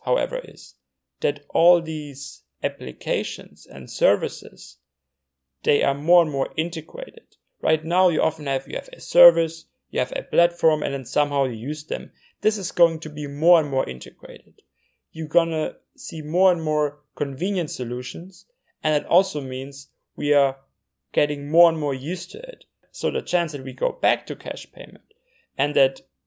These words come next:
cash payment becomes more important again, which some people actually hope because they don't like this. They don't want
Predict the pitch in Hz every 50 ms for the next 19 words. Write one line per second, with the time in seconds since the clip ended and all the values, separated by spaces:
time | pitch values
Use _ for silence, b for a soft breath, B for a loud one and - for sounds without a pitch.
0 | _ _ - - 165 175 175 - - 175 160 151 156 143 139 147 135 - 131 120
1 | 117 - - 170 226 262 190 156 - - - - - - - - - - - 131
2 | 127 - 180 185 180 - 170 160 151 151 135 131 - - - 127 123 - 135 165
3 | 180 - - - 131 120 - 131 127 - 143 143 147 143 135 131 127 127 131 -
4 | - - 127 127 - - - - - 170 180 175 156 151 151 147 139 135 127 -